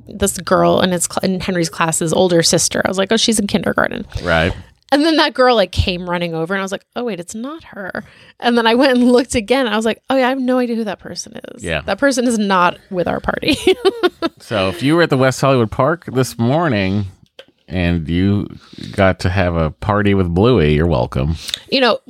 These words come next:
Speaker 1: I, a couple nights ago, and I didn't even tell you this because I was like, Matt's just gonna be like, "Yeah, that's why I didn't wanna have that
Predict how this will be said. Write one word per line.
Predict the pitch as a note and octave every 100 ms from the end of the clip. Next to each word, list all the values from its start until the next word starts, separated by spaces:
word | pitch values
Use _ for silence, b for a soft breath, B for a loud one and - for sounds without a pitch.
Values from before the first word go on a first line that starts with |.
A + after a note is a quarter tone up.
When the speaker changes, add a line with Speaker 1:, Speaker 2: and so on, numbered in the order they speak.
| -
Speaker 1:
I, | - A3+ A3+ - _ - -
a | -
couple | - D#4 D4
nights | G#3+ G3+ -
ago, | F3 E3 E3 E3
and | F#3+
I | G3
didn't | A3 C4
even | A3+ G3 _ _
tell | - - F3+
you | E3+
this | E3+ D#3+
because | - F3 - D#3+ F3 F3 - _ B B B B
I | F#3+
was | F#3
like, | F3 E3 _ - -
Matt's | G3+ F#3+
just | - -
gonna | F#3
be | F3
like, | E3+
"Yeah, | E3 F3+ A#3+ A3 F#3+
that's | G3+ G3
why | A#3+ G#3+
I |
didn't | G3 G3
wanna | G3 F#3
have | D#3+ F3+ G3 G3+
that | F#3 E3+ -